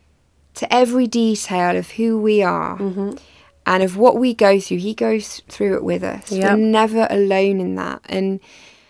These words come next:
Speaker 1: yeah, I think just talking about all of this today has really brought me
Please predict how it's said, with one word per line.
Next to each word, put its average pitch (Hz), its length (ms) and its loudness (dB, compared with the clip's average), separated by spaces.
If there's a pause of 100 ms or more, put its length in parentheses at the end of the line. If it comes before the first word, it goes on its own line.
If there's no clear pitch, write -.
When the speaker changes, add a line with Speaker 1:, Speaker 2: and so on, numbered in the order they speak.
(680)
Speaker 1:
yeah, 233 340 4
I 262 100 2
think 294 340 4
just - 200 -6
talking 277 420 2
about 190 240 2
all 226 220 4
of 240 80 6
this 226 280 0
today 196 640 0
has 185 240 -8
really 233 540 2
brought 202 460 0
me 156 380 -6